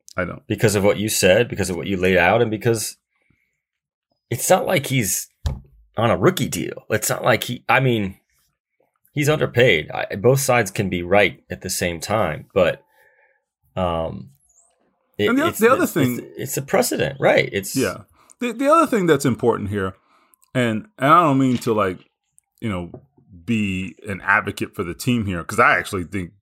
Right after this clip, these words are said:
Speaker 1: I agree with you. I mean, just, just purely on a, on an average salary basis, right? Kenny Moore has outplayed this deal.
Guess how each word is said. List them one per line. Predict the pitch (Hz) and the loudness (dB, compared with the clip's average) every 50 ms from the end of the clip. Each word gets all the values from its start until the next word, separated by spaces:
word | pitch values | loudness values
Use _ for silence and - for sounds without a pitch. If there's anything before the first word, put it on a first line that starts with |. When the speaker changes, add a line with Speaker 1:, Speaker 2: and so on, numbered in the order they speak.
| - 110 | -2 0
Speaker 1:
I | 110 | 0
agree | 117 90 - 90 107 107 | 0 0 0 0 0 0
with | 76 76 | 0 -2
you. | 78 | -6
I | 90 | -8
mean, | 98 95 87 87 90 87 - - 107 - - | -6 -6 -6 -8 -10 -12 -14 -16 -16 -10 -6
just, | 101 120 - - _ _ - - - _ - - - _ _ | -6 -6 -6 -6 _ _ -20 -20 -20 _ -20 -20 -20 _ _
just | - 160 156 - - - | -4 -4 -4 -4 -4 -12
purely | - - - 220 214 202 180 151 135 123 | -10 -4 2 4 6 6 6 6 4 4
on | 117 113 113 107 | 4 2 2 2
a, | 104 104 98 - _ _ _ - | 0 -2 -4 -8 _ _ _ -4
on | 123 117 107 | -2 -2 -2
an | 101 104 104 _ _ _ _ _ _ _ _ _ - | -2 -4 -6 _ _ _ _ _ _ _ _ _ 0
average | 120 120 127 131 117 123 117 104 | 4 4 4 4 2 0 -2 -2
salary | - - 127 113 107 101 101 101 98 90 | -2 0 2 2 2 2 0 -2 -6 -6
basis, | 78 90 92 87 - - - - - | -6 -8 -8 -8 -10 -14 -14 -10 -6
right? | 95 90 98 107 - - _ _ _ _ _ _ _ _ _ _ _ _ _ _ _ _ - | -4 -2 -2 -2 -4 -8 _ _ _ _ _ _ _ _ _ _ _ _ _ _ _ _ -2
Kenny | - 151 147 139 139 | 0 0 2 2 2
Moore | 131 120 110 107 107 104 101 - _ _ _ - | 0 0 0 0 0 0 -2 -4 _ _ _ -6
has | - 117 117 | -2 2 2
outplayed | 104 92 - - 113 87 78 78 | 2 2 0 -2 -6 -6 -6 -8
this | 76 71 - | -12 -14 -14
deal. | - - 113 110 _ | -14 -18 -20 -20 _